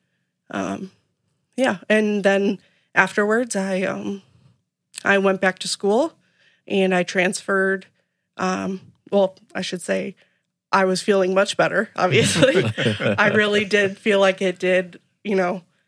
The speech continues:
Speaker 1: a three sixty.
Speaker 2: Yeah.
Speaker 1: Um, you know, it saved my life. It really did.
Speaker 2: I'm glad, I'm glad you did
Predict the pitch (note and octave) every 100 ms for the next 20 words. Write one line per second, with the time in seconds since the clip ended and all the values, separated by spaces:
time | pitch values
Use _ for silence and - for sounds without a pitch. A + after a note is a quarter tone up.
0 | _ _ - G3 G3+ F#3+ F#3 E3+ - E3
1 | F3+ - _ - F#3 F3+ F#3+ - G3+ G3+
2 | _ _ _ _ G3 F3 - G3 - E3+
3 | E3+ A#2 F#2 - - - _ - C#3+ B2+
4 | G#2+ - - _ _ _ _ _ F#2+ E2+
5 | F#2+ G2 G2 G2 G2 - F#2+ F#2 G2 G2+
6 | G2+ F#2+ E2+ G2+